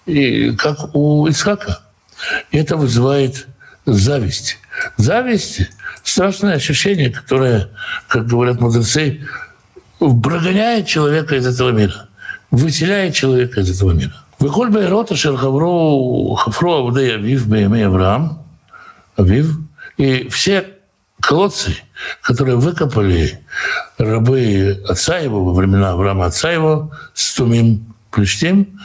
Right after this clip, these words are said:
ваемру мафар. Все их, э, засыпали, закрыли филистимляне и наполнили пылью. Колодцы —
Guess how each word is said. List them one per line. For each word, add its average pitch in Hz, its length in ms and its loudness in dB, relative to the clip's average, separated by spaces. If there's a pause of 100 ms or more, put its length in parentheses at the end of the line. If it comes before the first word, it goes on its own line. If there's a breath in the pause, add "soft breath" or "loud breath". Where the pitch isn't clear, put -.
(200 loud breath)
ваемру 113 340 2
мафар. 107 460 -2 (420 loud breath)
Все 208 380 0
их, - 320 -10 (760 loud breath)
э, 107 320 2
засыпали, 110 840 0
закрыли 120 880 0 (260)
филистимляне 165 1000 0 (380 loud breath)
и 165 140 0
наполнили 135 1040 2 (520)
пылью. 107 400 0 (280)
Колодцы — 123 520 0